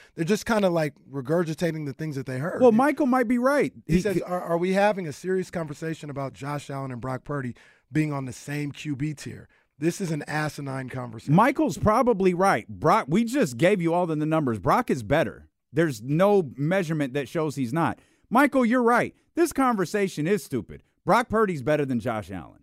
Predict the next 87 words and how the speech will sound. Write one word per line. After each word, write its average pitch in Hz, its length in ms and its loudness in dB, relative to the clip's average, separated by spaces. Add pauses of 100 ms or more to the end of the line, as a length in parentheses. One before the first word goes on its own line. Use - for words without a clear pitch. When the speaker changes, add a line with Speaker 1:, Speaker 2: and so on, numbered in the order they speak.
(320)
Speaker 2:
You 165 120 0
were 220 100 4
right 175 240 2
last 127 320 -6
Speaker 1:
I, - 40 -8
Speaker 2:
night. 69 140 -14
You're - 120 -2
Speaker 1:
look, 147 80 2
Speaker 2:
right 190 240 2
today. 165 360 0
Speaker 1:
look, - 160 -4 (160)
Speaker 2:
You've 165 120 -2
been 190 100 2
right 185 240 4
all 170 140 0
year. 143 280 -4
Speaker 1:
look, 233 240 0
the, 220 200 -2
the, 220 240 0
the 208 120 2
other 262 220 0
thing 240 180 -4
about 240 220 0
Speaker 2:
I'm 202 80 -4
gonna - 120 -6
Speaker 1:
this - 60 -14
Speaker 2:
regret 113 320 0
that. 113 240 2
Speaker 1:
with, - 200 2
Speaker 2:
Don't 120 240 -2
Speaker 1:
um, 175 40 -18
Speaker 2:
cut 139 180 -2
Speaker 1:
you 214 60 -4
know, 202 60 -4
Speaker 2:
that. 101 260 0
Speaker 1:
cut 220 200 -2
that. 160 160 -12
Hey, 175 180 -4
Speaker 2:
Don't 117 180 -2
Speaker 1:
hey, 113 60 -4
Speaker 2:
do 123 120 -2
Speaker 1:
cut 120 60 -2
Speaker 2:
that. 113 140 0
Speaker 1:
that. - 220 -8
Cut 185 160 -8
that. 160 180 -6 (380)
The 185 100 4
other 254 140 0
thing 247 160 -6
Speaker 2:
Jesse 180 100 -2
Speaker 1:
about 220 180 0
Speaker 2:
ain't 85 80 -6
Speaker 1:
this 78 160 -4
Speaker 2:
listening 76 360 -10
to - 60 -6
Speaker 1:
with 190 140 2
Speaker 2:
us. - 140 0 (220)
He's 113 160 -6
big 80 260 -10
time. 80 260 -8
He, 101 200 -4
you 120 40 -2
Speaker 1:
<laughs> 123 40 0
Speaker 2:
know, 98 80 0
Speaker 1:
He 262 80 2
gotta 202 180 2
let 165 200 -4
Speaker 2:
he 151 100 2
ain't 127 120 2
Speaker 1:
Jesse 104 120 0
Speaker 2:
gonna, 107 100 -2
Speaker 1:
talk - 20 0
Speaker 2:
he, 139 60 2
Speaker 1:
in 139 60 0
a 110 80 -4
Speaker 2:
he, 131 220 2
Speaker 1:
second. - 360 -16
Speaker 2:
he 147 220 2
ain't 120 120 0
gonna 104 160 -2
care 104 240 -2
nothing 104 320 -2
about 104 220 0
us 104 180 -4
all 101 180 0
Speaker 1:
The 110 100 6
Speaker 2:
week. 92 160 -6